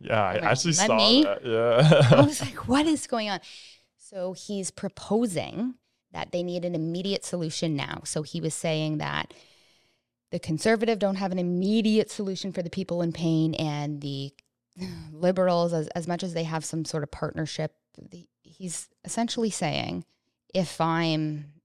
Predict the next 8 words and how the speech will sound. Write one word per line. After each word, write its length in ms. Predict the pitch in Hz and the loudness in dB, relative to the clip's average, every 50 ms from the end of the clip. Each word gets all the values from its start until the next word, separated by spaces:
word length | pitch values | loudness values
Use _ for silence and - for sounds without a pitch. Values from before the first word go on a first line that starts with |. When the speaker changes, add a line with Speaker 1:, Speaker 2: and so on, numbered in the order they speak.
| _ - | _ -4
Speaker 2:
in 500 | - 151 147 143 143 143 151 151 147 - - | -2 0 0 0 -2 -4 -4 -6 -8 -10 -10
power, 760 | - - 175 180 185 190 165 120 82 71 78 73 85 180 - _ _ _ _ _ _ | -6 -4 0 2 2 2 2 0 0 -2 -2 -2 -2 -4 -6 _ _ _ _ _ _
what 160 | 165 165 165 | -6 -2 0
I 60 | 160 151 | 0 2
wanna 220 | 156 147 147 147 | 2 0 0 0
do 160 | 151 156 147 | 0 0 0
is 100 | 135 143 | 0 0
subsidize 1600 | - - - - 151 180 202 - - - - - 254 240 196 175 160 151 135 127 131 143 170 208 240 254 254 233 - - - | -2 -2 2 2 2 2 2 -2 -6 -2 4 6 6 6 8 6 4 4 4 2 2 2 2 2 2 0 0 -4 -10 -14 -16